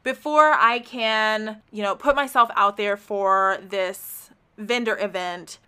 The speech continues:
I should really get business cards printed. Before I, whatever," right? These anticipatory shoulds or pre-qualifying shoulds, these are shoulds that oftentimes get in the way of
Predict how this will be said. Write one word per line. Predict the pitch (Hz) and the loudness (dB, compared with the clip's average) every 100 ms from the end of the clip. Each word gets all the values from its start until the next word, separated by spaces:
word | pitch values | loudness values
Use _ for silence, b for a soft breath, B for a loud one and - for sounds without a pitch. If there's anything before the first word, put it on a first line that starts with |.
| - | 4
I | 240 254 | 4 4
should | - 247 220 208 202 190 | -2 -2 0 0 -2 -8
really | 214 220 214 | -8 -6 -6
get | 196 160 | -6 -6
business | - 185 196 - | -8 -12 -12 -8
cards | 202 - - | -4 -6 -8
printed. | - - - - - 220 - | -14 -14 -14 -16 -16 -12 -2
Before | 254 - 302 320 320 | -2 -2 -2 2 4
I, | - 254 247 247 240 240 240 247 - | 4 6 6 6 4 2 -4 -10 -6
whatever," | 226 220 185 - - _ 208 | 0 2 2 -2 -18 _ -8
right? | 190 190 - b b b _ 208 | -6 -6 -10 b b b _ -8
These | 277 311 | -4 -4
anticipatory | 302 302 302 262 339 370 277 233 | -2 -4 -4 -10 -10 -6 -4 -2
shoulds | 226 - 196 175 185 | -4 -4 -6 -6 -6
or | 190 | -8
pre-qualifying | 202 - 254 262 233 208 208 208 190 175 | -8 -10 -8 -8 -2 0 0 0 -2 -4
shoulds, | 190 - 170 160 - | -10 -10 -8 -10 -12
these | 254 330 | -10 0
are | 403 392 | 4 4
shoulds | 381 359 330 254 | 2 -2 -4 0
that | 269 | 4
oftentimes | 240 254 - 381 277 285 269 269 262 | 6 4 0 -10 -4 0 0 -4 -8
get | 247 226 | -8 -8
in | 269 | -6
the | 254 | -6
way | 208 190 185 185 190 | -4 -4 -4 -4 -6
of | - 185 180 180 180 190 | -2 0 2 0 -2 -6